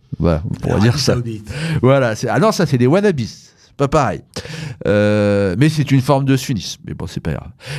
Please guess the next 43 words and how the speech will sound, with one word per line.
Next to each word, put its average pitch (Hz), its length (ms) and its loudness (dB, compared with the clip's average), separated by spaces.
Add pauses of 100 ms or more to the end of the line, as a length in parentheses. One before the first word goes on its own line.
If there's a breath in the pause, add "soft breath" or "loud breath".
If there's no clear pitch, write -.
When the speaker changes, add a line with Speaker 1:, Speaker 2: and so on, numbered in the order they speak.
Speaker 1:
Bon, 120 140 6
voilà, 131 320 4
donc 147 220 -2
on 135 80 2
arrive, 135 400 2
euh, 120 180 2
au 131 160 2
dix-huitième 131 580 2
et 123 40 4
au 117 80 4
dix-neuvième 104 500 0
siècle, - 400 0 (500)
avec, 123 420 2
euh, 101 200 0 (760)
la 131 140 4
période, 131 420 4
euh, 113 160 0
Kadjar, 139 460 2
hein. 139 160 -4 (720 loud breath)
Euh, 104 320 2 (100)
et, 123 480 2
euh, 87 1120 0
cette, 113 460 0
euh, 98 400 2
euh, 87 480 0 (120)
période, 123 600 2 (400 loud breath)
euh, 95 240 -2
qui - 260 -6
va 117 140 0
être 113 140 -2
marquée, 131 500 -2
euh, 101 140 -2
par 107 200 -2
le 113 120 2
déclin 123 340 0
de 120 60 2
la 110 100 2
puissance, 110 640 -2
euh, 92 160 0
perse, 175 340 0
la 92 120 -4
puissance 104 400 -4
iranienne, 107 440 2